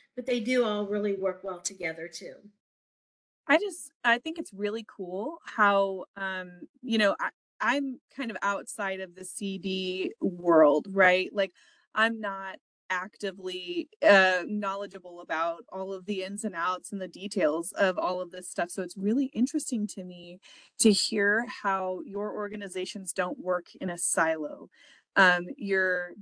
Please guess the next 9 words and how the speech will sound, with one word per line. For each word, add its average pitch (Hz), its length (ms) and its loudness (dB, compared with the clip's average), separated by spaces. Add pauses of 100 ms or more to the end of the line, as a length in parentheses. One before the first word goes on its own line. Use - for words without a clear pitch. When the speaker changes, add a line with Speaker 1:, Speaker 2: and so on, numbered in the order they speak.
Speaker 2:
borrowing 214 720 -2
and, 196 240 -10
like, 180 260 -6
tweaking 202 600 -4
and 190 160 -4
using 208 500 0
each 190 300 -2
other's 190 320 -2
ideas 185 680 -2